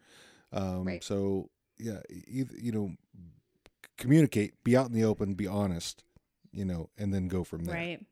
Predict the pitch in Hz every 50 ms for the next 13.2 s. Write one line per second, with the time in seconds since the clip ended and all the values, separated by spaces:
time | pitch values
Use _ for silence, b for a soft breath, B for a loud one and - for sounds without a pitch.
0 | _ _ _ _ _ _ _ _ _ _ _ _ _ _ _ - 185 185 175 170
1 | 175 175 - _ _ _ _ _ _ B B B B B B B B B - 226
2 | 220 208 226 240 277 277 - 359 370 - - 269 214 196 151 - 185 190 180 180
3 | 190 190 208 175 180 170 170 170 - 190 165 160 - 165 160 - - 180 160 151
4 | 151 156 160 156 151 147 170 165 - - 151 127 - - - - 285 - - -
5 | 311 320 277 269 262 226 - - - - 247 240 247 247 233 - - 208 196 202
6 | 226 220 - 226 214 196 214 196 180 180 180 185 190 - - 202 185 - - -
7 | 202 185 180 180 - - 196 185 - - 202 190 - 185 175 175 185 156 - 180
8 | 165 170 180 175 170 170 160 160 165 127 113 - - - 156 165 170 - - -
9 | 175 156 151 160 B B B B B - - 233 240 240 233 - 254 226 185 -
10 | 220 311 311 220 180 151 - 220 233 233 190 220 240 254 - - 175 160 170 180
11 | 190 202 196 - - 202 175 - - - 208 180 - 190 175 165 170 170 175 170
12 | 175 170 165 - - 180 170 175 - 175 175 165 156 131 143 156 156 156 156 151
13 | 156 165 175